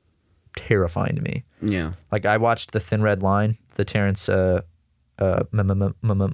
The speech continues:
Speaker 1: m-, m-, Ter-, Terrence Malick.
Speaker 2: The, the Russian thing. I still have to watch that.
Speaker 1: No, what's, what's the director's name? Terrence
Speaker 2: Malick?
Speaker 1: Yeah, Terrence Malick. It, he, it's, it's about island
Speaker 2: Terrence Malick
Speaker 1: hopping.
Speaker 2: did Thin Red Line?
Speaker 1: Yeah, it's about island hopping in World War Two.
Speaker 2: Okay.
Speaker 1: And they're,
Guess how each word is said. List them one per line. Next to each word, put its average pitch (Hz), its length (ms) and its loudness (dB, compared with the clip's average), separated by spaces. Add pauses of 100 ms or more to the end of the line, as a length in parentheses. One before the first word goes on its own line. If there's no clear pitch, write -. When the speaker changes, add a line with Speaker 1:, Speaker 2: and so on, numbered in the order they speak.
(220)
Speaker 1:
m-, 101 100 0
m-, 98 160 -2 (440)
Ter-, - 180 -4
Terrence 107 300 -2
Malick. 117 360 0
Speaker 2:
The, 98 500 0
the 92 300 -2
Russian 104 720 2
thing. 110 320 -2
I 131 120 0
still 123 200 0
have - 80 -14
to - 60 -6
watch 73 240 -2
that. 65 360 -10
Speaker 1:
No, 131 160 -2
what's, 139 300 0
what's 165 220 -2
the 190 340 2
director's 123 320 0
name? 98 140 0
Terrence 120 500 -2 (160)
Speaker 2:
Malick? 107 420 -2 (120)
Speaker 1:
Yeah, 117 120 2
Terrence 123 240 0
Malick. 104 380 0
It, 127 160 0
he, 135 140 0
it's, 123 140 0
it's 135 180 0
about 143 340 0 (340)
island 107 280 0
Speaker 2:
Terrence - 20 0
Malick 104 280 2
Speaker 1:
hopping. 180 160 -4
Speaker 2:
did 170 300 -2
Thin 175 280 -2
Red 175 180 0
Line? 190 240 -2 (220)
Speaker 1:
Yeah, 127 100 2
it's 104 120 -2
about 127 120 2
island 113 260 2
hopping 98 240 2
in 92 80 0
World 92 160 2
War 92 120 0
Two. - 280 -2 (120)
Speaker 2:
Okay. 160 400 -6
Speaker 1:
And 113 180 0
they're, 104 380 2